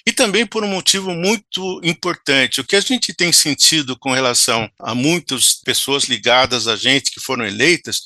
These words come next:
é que no parlamento, às vezes nessas posições de executivo, as pessoas às vezes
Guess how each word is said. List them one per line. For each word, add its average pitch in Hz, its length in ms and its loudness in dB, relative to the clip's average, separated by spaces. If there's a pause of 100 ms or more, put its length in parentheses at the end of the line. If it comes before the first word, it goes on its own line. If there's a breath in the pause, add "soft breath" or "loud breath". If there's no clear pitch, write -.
(120)
é 190 100 2
que - 140 -2
no 226 120 -2
parlamento, 139 720 0
às 107 80 -4
vezes 143 220 -2
nessas 156 320 2
posições 143 720 2 (120)
de 113 640 0 (180)
executivo, 135 540 -2
as 175 160 0
pessoas 190 400 2
às 165 140 -2
vezes 156 340 2